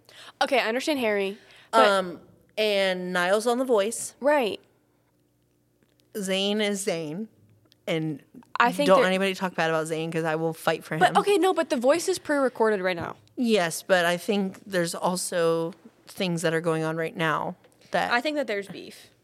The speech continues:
Speaker 2: I don't think there's beef. I just think that
Speaker 1: You, so you're telling me that Big Time Rush can get back together, and so can the Jonas Brothers,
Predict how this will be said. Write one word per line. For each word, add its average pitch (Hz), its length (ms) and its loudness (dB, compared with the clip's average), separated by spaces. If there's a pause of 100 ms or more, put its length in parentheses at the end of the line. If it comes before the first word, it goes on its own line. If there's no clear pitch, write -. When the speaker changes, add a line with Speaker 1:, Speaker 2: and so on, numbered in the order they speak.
(220)
Speaker 2:
I - 100 -6
don't 466 240 2
think 370 140 -4
there's 285 220 0
beef. 214 380 -12 (240)
I 240 140 0
just 240 280 -6
think 226 300 0
that 170 360 2 (100)
Speaker 1:
You, 254 160 -4 (140)
so - 160 2
you're 269 200 4
telling 269 340 2
me 214 300 0 (500)
that 214 480 0
Big 247 160 2
Time 277 220 -2
Rush 262 220 0
can 254 100 -8
get 233 80 -6
back 208 140 -6
together, 202 400 -4
and 202 220 -8
so 214 160 -6
can 269 120 -4
the 277 80 -2
Jonas 311 320 -2
Brothers, 208 560 -4